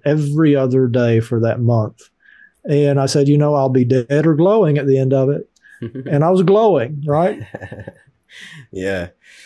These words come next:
Speaker 2: Wow. That's powerful, man.
Speaker 1: Yeah.
Speaker 2: Mm. Yeah.
Speaker 1: It wasn't easy, but it
Speaker 2: <laughs> Yeah,
Speaker 1: was,
Speaker 2: I
Speaker 1: it was,
Speaker 2: can't
Speaker 1: it was
Speaker 2: imagine.
Speaker 1: good. It was good work,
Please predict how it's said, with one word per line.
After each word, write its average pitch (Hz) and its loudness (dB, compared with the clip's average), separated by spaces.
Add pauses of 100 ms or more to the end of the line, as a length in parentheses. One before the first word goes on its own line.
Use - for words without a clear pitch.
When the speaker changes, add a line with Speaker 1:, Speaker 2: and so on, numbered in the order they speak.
(240)
Speaker 2:
Wow. 87 -10 (680)
That's 110 -4
powerful, 101 -6
man. 82 -14 (500)
Speaker 1:
Yeah. 120 -6 (380)
Speaker 2:
Mm. 98 -12 (1500)
Yeah. 120 -8
Speaker 1:
It 147 0
wasn't 185 2
easy, 160 2 (260)
but 139 -2
it 151 2
Speaker 2:
<laughs> - -
Yeah, 170 2
Speaker 1:
was, 143 2
Speaker 2:
I - 0
Speaker 1:
it 156 4
was, 139 2
Speaker 2:
can't 120 -2
Speaker 1:
it 165 2
was 135 2
Speaker 2:
imagine. 123 -2
Speaker 1:
good. 156 0
It 165 2
was 131 2
good 147 2
work, 143 -2